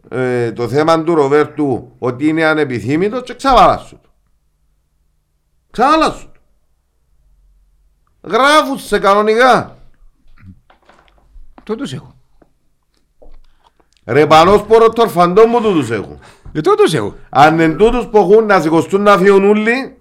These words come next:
Speaker 1: ούλοι.
Speaker 2: Μμ.
Speaker 1: Οπότε λαλούμε για την ομάδα μας.
Speaker 2: Μμ.
Speaker 1: Τι είναι που πριν που, που πρέπει να φύγουν. Η κοπ. Εί-, είμαστε το πιο ξυμαρισμένο πρωτάθλημα σε όλον τον κόσμο.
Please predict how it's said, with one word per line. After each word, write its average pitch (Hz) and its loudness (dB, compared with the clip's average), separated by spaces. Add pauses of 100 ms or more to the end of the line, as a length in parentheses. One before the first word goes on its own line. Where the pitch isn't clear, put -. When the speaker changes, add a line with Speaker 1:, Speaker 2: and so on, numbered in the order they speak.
Speaker 1:
ούλοι. 196 0
Speaker 2:
Μμ. 113 -14 (420)
Speaker 1:
Οπότε 170 0
λαλούμε 190 4
για 214 4
την 208 4
ομάδα 185 4
μας. 95 -8 (140)
Speaker 2:
Μμ. 120 -12 (120)
Speaker 1:
Τι 185 -2
είναι 208 4
που 202 0
πριν 226 0
που, 175 2
που 147 -2
πρέπει 127 -2
να 104 -6
φύγουν. 85 -12 (680)
Η 131 -6
κοπ. 117 0 (1120)
Εί-, 156 0 (100)
είμαστε 190 2
το 175 0
πιο 202 0
ξυμαρισμένο 196 0
πρωτάθλημα 190 0 (400)
σε - -6
όλον 196 2
τον 160 0
κόσμο. 143 -2